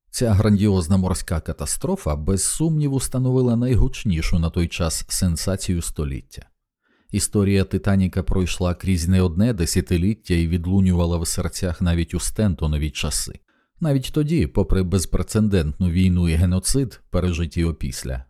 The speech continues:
та давня катастрофа все одно дивно зворушувала людей.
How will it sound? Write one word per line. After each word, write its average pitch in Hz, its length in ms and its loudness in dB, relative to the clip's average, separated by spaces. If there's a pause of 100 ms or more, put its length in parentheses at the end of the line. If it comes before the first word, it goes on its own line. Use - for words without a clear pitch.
(120)
та 135 180 -4
давня 127 460 0
катастрофа 107 760 -2
все - 300 0
одно 98 420 2
дивно 107 600 0
зворушувала 90 800 2
людей. 80 400 -6